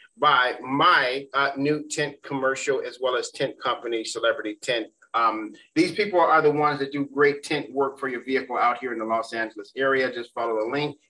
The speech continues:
click it if you wanna get tent on your vehicle. Well, ladies and gentlemen, when we all love eating, we all love going to fancy restaurants and being treated great.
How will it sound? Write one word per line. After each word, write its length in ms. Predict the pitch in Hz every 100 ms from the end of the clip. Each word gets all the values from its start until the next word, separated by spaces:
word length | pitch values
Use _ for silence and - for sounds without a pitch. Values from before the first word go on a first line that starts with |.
| _
click 280 | - 226 226
it 260 | 214 208 - _
if 160 | 131 135
you 80 | 135
wanna 240 | 131 117
get 180 | 113 113
tent 280 | - 107 101
on 120 | 95
your 100 | 87
vehicle. 500 | 87 95 95 - 71 _ _ _ _ _ -
Well, 100 | 208
ladies 200 | 247 233
and 60 | 220
gentlemen, 440 | 226 214 208 202
when 180 | 196 190
we 240 | 240 233 -
all 280 | 190 196 180
love 280 | 180 170 196
eating, 420 | 202 160 98 - - _ _ _ _ _
we 180 | 135 160
all 260 | 165 165 160
love 280 | 160 147
going 300 | 143 156 156
to 140 | 147 147
fancy 420 | 156 151 143 147
restaurants 800 | 143 143 - 143 135 135 143 139
and 180 | 131 135
being 300 | 135 131 131
treated 420 | - 143 135 135
great. 320 | 151 151 -